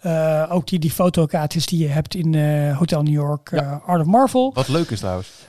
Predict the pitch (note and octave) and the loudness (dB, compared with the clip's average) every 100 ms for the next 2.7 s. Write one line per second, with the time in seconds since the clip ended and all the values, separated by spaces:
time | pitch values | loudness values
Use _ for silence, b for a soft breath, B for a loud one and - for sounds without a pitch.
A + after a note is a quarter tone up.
0 | _ C#4+ - - C#4 C#3 G3+ G3 A3 G#3 | _ -4 -2 2 2 2 -2 -2 -2 -4
1 | E3+ F#3+ E3 - E3+ F#3+ C4 - C4 B3 | -4 -4 -6 -8 -8 -6 -8 -8 0 2
2 | A#3+ A#3 A3 G#3 G3 F#3 F3+ | 2 0 0 0 0 -2 -4